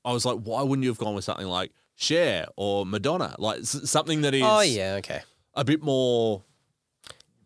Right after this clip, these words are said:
Speaker 1: holding the
Speaker 2: Who,
Speaker 1: test of
Speaker 2: who
Speaker 1: time.
Speaker 2: knows?
Speaker 1: But that's, um,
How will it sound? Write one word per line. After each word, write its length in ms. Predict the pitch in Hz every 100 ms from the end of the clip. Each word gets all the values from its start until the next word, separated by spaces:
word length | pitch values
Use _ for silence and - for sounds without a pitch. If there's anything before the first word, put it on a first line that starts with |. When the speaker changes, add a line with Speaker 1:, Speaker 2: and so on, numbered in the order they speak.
| _ _ _ -
Speaker 1:
holding 300 | - 117 110
the 60 | 104
Speaker 2:
Who, 100 | 151
Speaker 1:
test 140 | 120
of 80 | 110
Speaker 2:
who 60 | 147 123
Speaker 1:
time. 80 |
Speaker 2:
knows? 440 | 98 92 95 98 - -
Speaker 1:
But 160 | 127
that's, 360 | 120 123 - -
um, 560 | 123 120 117 113 107